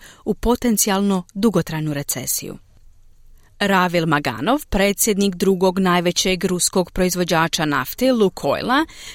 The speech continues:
preminuo je u dobi od šezdeset sedam godina jučer nakon što je pao s prozora bolnice u Moskvi. Iz Lukoila nije bilo nikakvih komentara.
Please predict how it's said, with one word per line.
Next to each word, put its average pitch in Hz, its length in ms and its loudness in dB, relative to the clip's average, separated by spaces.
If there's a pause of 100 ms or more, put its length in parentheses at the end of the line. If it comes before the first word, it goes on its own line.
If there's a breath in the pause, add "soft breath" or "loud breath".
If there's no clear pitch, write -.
(140)
preminuo 262 540 2
je 285 140 4
u 262 120 0
dobi 220 300 2
od 220 120 2
šezdeset 214 720 0
sedam 220 360 0
godina 247 520 0 (340 loud breath)
jučer 262 520 0
nakon 202 400 4
što - 180 -2
je 294 100 0
pao 233 340 0
s - 100 -2
prozora 240 460 2
bolnice 202 520 0
u 208 40 2
Moskvi. 196 520 0 (440 loud breath)
Iz 196 200 0
Lukoila 190 640 0
nije 233 300 2
bilo 220 220 0
nikakvih 185 500 -2
komentara. - 680 -6